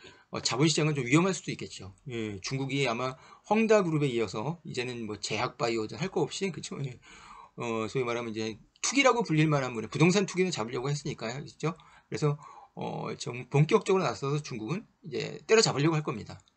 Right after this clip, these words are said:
그런 과정 속에서 제이, 제삼의 헝다는 얼마든지 탄생할 수 있겠죠. 어,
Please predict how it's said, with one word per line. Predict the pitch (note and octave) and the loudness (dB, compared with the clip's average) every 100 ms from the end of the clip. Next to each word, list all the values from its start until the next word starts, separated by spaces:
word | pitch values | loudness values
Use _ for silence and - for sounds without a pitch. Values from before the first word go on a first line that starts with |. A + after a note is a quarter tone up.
| _ _ - | _ _ 2
그런 | D#3 F3 | 4 6
과정 | E3 C3+ C#3 | 6 4 2
속에서 | D#3 D3 | 0 2
제이, | C3 C3+ | 6 6
제삼의 | C#3+ D3 B2+ C3+ | 6 2 0 0
헝다는 | C3 C#3 C#3+ | 0 0 2
얼마든지 | C3+ D#3 D3+ | 2 0 -2
탄생할 | F3+ E3 D#3 | -4 -6 -6
수 | C#3 | -6
있겠죠. | - - - _ _ _ _ _ _ _ _ - - - - - - - - | -8 -12 -16 _ _ _ _ _ _ _ _ -20 -20 -18 -16 -16 -16 -14 -6
어, | B2 A#2+ | -2 -2